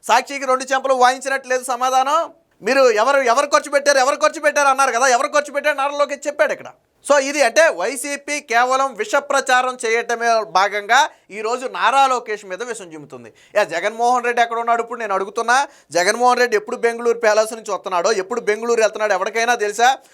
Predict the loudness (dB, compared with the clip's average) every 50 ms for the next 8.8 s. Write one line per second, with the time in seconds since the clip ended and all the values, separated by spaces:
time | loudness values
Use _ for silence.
0 | _ _ _ -4 -2 0 0 0 0 2 4 4 4 4 2 2 0 0 0 -4
1 | -2 2 2 4 4 4 2 0 2 2 0 2 2 2 2 4 4 4 2 0
2 | -2 -2 0 0 0 2 0 2 2 2 0 0 0 -2 0 0 0 0 -2 -6
3 | -8 -4 -4 -4 -2 -2 -4 -6 -6 -8 -12 -14 -16 _ _ _ _ _ 0 2
4 | 2 2 2 2 2 2 2 2 2 2 2 2 2 4 2 2 0 2 2 2
5 | 2 0 -2 -2 -4 -2 -2 -2 -2 -2 -2 -4 -4 -2 -2 -2 0 0 2 2
6 | 2 2 0 -2 -6 -6 -4 -4 -2 0 0 0 -2 -4 -6 -2 2 4 4 4
7 | 2 0 -6 -20 _ _ -2 -2 0 2 2 2 2 2 0 0 0 0 0 0
8 | -4 -4 -4 -4 -6 -8 -10 -12 -10 -4 0 0 0 0 0